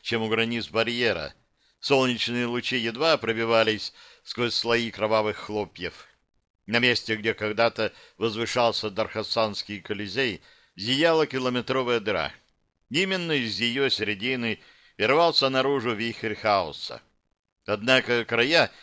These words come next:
межмирового разрыва, двести метров сплошного мрака до границы смерча,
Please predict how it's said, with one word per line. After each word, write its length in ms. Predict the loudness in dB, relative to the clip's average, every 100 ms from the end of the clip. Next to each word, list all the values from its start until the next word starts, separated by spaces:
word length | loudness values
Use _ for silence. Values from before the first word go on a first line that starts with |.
| -14
межмирового 720 | -6 -4 -2 0 2 2 2
разрыва, 640 | 2 0 -2 -4 -6 -8 -10 _ _ _
двести 340 | 0 2 2 0
метров 360 | 0 2 0
сплошного 640 | -2 -2 -2 0 0 2 2
мрака 600 | 4 2 2 0 0 -2 _ _ _
до 140 | -2
границы 540 | 2 2 0 0 0 0
смерча, 640 | 0 0 -2 -2 -2 -2